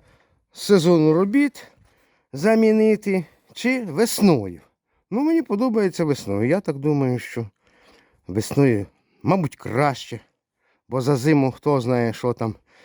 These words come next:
хто по снігу катається, хто по дощу. Може, який конденсат бути там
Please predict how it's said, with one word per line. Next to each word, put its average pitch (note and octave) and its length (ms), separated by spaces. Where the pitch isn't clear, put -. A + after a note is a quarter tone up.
хто - 220
по B2 140
снігу A#2+ 380
катається, G3+ 540
хто - 200
по - 140
дощу. G#3 520
Може, D3 300
який B2+ 200
конденсат C3+ 720
бути A3 320
там G#3 300